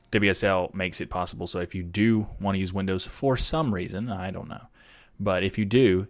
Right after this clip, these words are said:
you'd be able to still get access to your files regardless of what type of file system it is. Well, unless it's a Windows thing, then, or a Mac thing, then it doesn't matter.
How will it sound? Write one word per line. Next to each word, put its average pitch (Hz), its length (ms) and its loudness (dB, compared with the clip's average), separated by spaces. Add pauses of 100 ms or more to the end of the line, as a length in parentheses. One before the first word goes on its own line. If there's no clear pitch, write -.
you'd 98 100 -8
be 101 60 0
able 95 160 0
to 95 140 -4
still 92 260 0
get 87 160 -4
access 90 340 -4
to 95 100 -8
your 90 120 -4
files 90 460 0 (400)
regardless 95 640 4 (120)
of 90 220 0
what 92 160 0
type - 200 -2
of - 40 -20
file 90 180 0
system 90 320 -8
it 87 60 -6
is. 85 340 -4 (220)
Well, 104 260 6 (220)
unless 101 240 -4
it's 90 120 -10
a 90 40 -4
Windows 90 260 -6
thing, 87 200 -10
then, 90 180 -10
or 92 120 0
a 87 40 -2
Mac 90 220 -4
thing, 90 200 -10
then 90 120 -8
it - 20 -8
doesn't 87 160 -8
matter. 90 220 -8